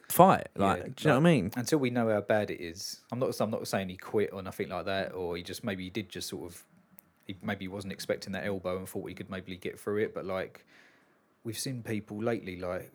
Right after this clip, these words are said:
Speaker 2: who's the guy? Oh, c-, is it not Gallagher or something like that? Little bald guy that we watched in lockdown.
Speaker 1: Oh, Brian Kelleher.
Speaker 2: Brian Kelleher. Do you remember? Was it his second fight?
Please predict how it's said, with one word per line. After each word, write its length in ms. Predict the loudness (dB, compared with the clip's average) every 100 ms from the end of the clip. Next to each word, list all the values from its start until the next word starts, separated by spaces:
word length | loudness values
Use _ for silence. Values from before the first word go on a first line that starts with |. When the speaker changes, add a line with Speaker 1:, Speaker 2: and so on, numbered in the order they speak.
| -12 -6
Speaker 2:
who's 220 | -4 -4
the 100 | -8
guy? 440 | -6 -2 -2 -2 -8 -20 -20
Oh, 160 | -20 -18 -16
c-, 100 | -16 -18 _ -12
is 140 | -8
it 200 | -6 -8 _ _ _ _
not 140 | -8 -8 -10 _ _ -4
Gallagher 480 | -2 -2 -4 -10 -10 _ -14
or 60 |
something 240 | -8 -6 -4
like 120 | -2
that? 160 | -2 -4
Little 180 | -6
bald 320 | 0 0 0 -4
guy 240 | -2 -2
that 140 | -4 -10
we 60 |
watched 320 | -6 -6 -6
in 80 | -8
lockdown. 480 | -8 -8 -8 -8 -10 _ -20 -20 _ _ _ _ 0 6
Speaker 1:
Oh, 100 | 10
Brian 300 | 12 12 12
Kelleher. 440 | 10 10 6 2 -2
Speaker 2:
Brian 200 | -4 -2
Kelleher. 420 | -2 -2 -2 -4 -4
Do 100 | -4
you 40 |
remember? 120 | -2
Was 220 | -2 -2 -2
it 100 | 0
his 460 | -2 -2 -4 -8 -12
second 440 | -8 -4 -2 -4 -6
fight? 280 | -4 -4